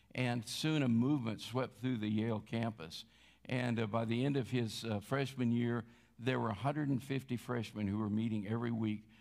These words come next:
for Bible study and prayer. And by the end of his senior year,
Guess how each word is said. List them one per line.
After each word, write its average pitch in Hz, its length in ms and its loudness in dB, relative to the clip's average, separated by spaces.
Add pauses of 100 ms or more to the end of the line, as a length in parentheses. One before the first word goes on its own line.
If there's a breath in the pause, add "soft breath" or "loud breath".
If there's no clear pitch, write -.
(140)
for 101 100 -2
Bible 104 340 0
study 101 380 -2
and 92 140 -2
prayer. 104 380 -2 (300 loud breath)
And 120 100 0
by 135 140 2
the 139 140 -2
end 160 140 0
of 135 80 -2
his 127 160 0
senior 208 600 2
year, 104 560 0